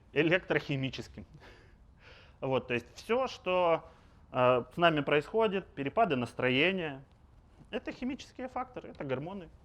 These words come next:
это нейромедиаторы. Они отвечают за все, они нами регулируют, и всего лишь нам дальше нужно понять, а как, как это работает для того, чтобы правильно, правильно,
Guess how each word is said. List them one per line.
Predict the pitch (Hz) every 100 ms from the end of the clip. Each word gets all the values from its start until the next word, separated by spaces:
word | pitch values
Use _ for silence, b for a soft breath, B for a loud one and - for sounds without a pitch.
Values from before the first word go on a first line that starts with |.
| -
это | 101 - 151
нейромедиаторы. | 151 160 139 120 117 160 156 131 120 b b b b
Они | 175 226
отвечают | 180 151 - 165 123
за | 117
все, | - 202 226 170
они | 170 190 196 175
нами | 151 151
регулируют, | 131 127 160 208 180 180
и | 277
всего | - - 226
лишь | 214 -
нам | 202 196 190 190
дальше | 240 233 220
нужно | 214 214
понять, | 220 214 -
а | -
как, | 202 190 - b b b b -
как | 254
это | - 202
работает | 208 285 175 143
для | 151
того, | 165 185
чтобы | 202 - 170 165 165 151 b b b b b -
правильно, | 143 147 196 208 185 135 110 - - - - - -
правильно, | 117 127 117 104